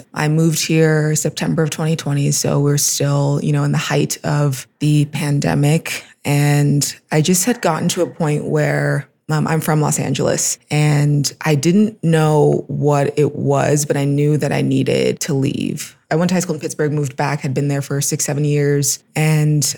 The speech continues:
I was just ready for something new. I was going through a breakup. The project that I was working on that required me to be on set every day had paused, and yeah, I was just ready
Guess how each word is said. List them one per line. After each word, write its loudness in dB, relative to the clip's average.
I 2
was 2
just -2
ready 2
for -2
something 0
new. 4
I 2
was 2
going 0
through -2
a -4
breakup. 2
The -4
project -4
that 0
I 0
was -4
working -4
on -2
that -4
required -4
me 0
to -6
be 0
on -2
set -2
every -4
day 0
had -2
paused, 0
and 0
yeah, 2
I 2
was 2
just 0
ready 2